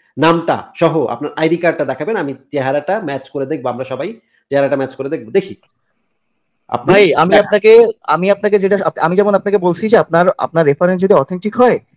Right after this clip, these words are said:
Speaker 2: আমি কোনো কথা বলবো না।
Speaker 1: আপনাকে,
Speaker 2: আপনি তো আমাকে কথা
Speaker 1: আপনাকে,
Speaker 2: বলতে দিবেন না। আপনি
Speaker 1: আপনাকে
Speaker 2: আমার
Speaker 1: জিজ্ঞেস করেছি, আপনাকে কি জিজ্ঞেস করেছি, আপনি কি শুনতে পেয়েছেন মোহাম্মদ শুভ?
Speaker 2: ভাই,
Speaker 1: হ্যাঁ,
Speaker 2: আপনি
Speaker 1: আপনি
Speaker 2: মিউট করে দিচ্ছেন কেন?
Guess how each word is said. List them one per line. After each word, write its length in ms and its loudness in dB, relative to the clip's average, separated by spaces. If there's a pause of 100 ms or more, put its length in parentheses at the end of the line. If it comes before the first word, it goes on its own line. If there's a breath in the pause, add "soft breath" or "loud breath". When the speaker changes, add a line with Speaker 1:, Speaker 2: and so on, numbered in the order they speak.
Speaker 2:
আমি 200 2
কোনো 180 2
কথা 320 2
বলবো 120 2
না। 60 4
Speaker 1:
আপনাকে, 180 2
Speaker 2:
আপনি 100 -4
তো 60 -2
আমাকে 140 4
কথা 100 4
Speaker 1:
আপনাকে, 160 4
Speaker 2:
বলতে 160 6
দিবেন 160 2
না। 80 4
আপনি 160 2
Speaker 1:
আপনাকে 200 4
Speaker 2:
আমার 140 6
Speaker 1:
জিজ্ঞেস 340 -12
করেছি, 420 -2
আপনাকে 300 -6
কি 140 -6
জিজ্ঞেস 280 -6
করেছি, 240 -4
আপনি 140 -8
কি 100 -10
শুনতে 220 -10
পেয়েছেন 300 -6
মোহাম্মদ 240 -6
শুভ? 160 -10
Speaker 2:
ভাই, 300 0
Speaker 1:
হ্যাঁ, 100 6
Speaker 2:
আপনি 220 0
Speaker 1:
আপনি 320 0
Speaker 2:
মিউট 260 2
করে 160 2
দিচ্ছেন 300 -2
কেন? 160 4